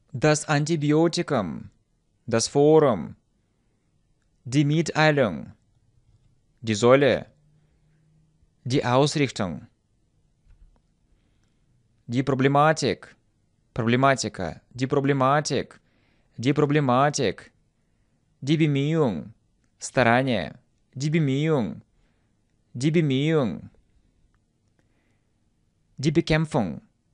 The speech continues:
Борьба. Die Bekämpfung. Die Bekämpfung.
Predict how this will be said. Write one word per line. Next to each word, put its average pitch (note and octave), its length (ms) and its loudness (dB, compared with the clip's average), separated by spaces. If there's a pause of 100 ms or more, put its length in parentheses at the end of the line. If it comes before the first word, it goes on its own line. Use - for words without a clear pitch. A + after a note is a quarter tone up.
(100)
Борьба. B2 600 0 (380)
Die D#3 160 -2
Bekämpfung. C#3 840 -2 (680)
Die C#3+ 120 2
Bekämpfung. D3 800 0